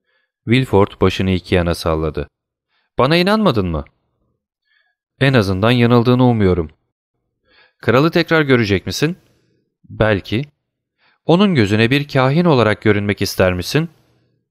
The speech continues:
"Felaketi haber veren kahinler sarayda itibar görmezler baba."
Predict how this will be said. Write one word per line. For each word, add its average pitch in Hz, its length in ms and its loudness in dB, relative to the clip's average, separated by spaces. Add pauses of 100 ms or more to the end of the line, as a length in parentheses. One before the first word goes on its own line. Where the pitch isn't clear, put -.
(480)
"Felaketi 131 520 0
haber 120 340 2
veren 113 280 0
kahinler 107 520 0
sarayda 101 420 0
itibar 104 340 2
görmezler 98 640 0
baba." 87 280 2